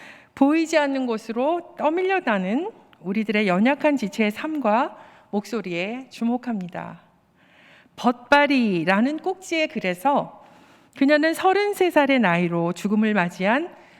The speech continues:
박현이라는 어느 장애인의 목소리를 담담히 전하고 있습니다.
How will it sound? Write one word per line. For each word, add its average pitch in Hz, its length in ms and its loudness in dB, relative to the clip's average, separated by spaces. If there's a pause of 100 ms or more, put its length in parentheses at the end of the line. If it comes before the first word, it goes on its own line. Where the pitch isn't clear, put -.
(140)
박현이라는 214 1200 0
어느 226 280 2
장애인의 302 580 0
목소리를 170 800 -4 (300)
담담히 185 800 -4
전하고 226 480 0
있습니다. 160 640 -8